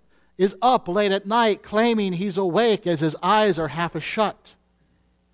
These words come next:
This week, this last week, there were local elections. Were you aware of that?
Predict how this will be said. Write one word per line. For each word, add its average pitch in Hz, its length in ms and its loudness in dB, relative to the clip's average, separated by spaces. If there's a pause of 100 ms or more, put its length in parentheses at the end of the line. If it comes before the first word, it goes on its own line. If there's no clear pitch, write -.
(1500)
This 269 360 0
week, 208 680 -4
this 180 180 -4
last 208 340 0
week, 214 420 0 (1400)
there 185 120 4
were 190 120 6
local 202 420 2
elections. 160 720 -6 (1300)
Were 170 100 2
you 202 180 6
aware 208 320 4
of 113 140 -8
that? 104 320 -18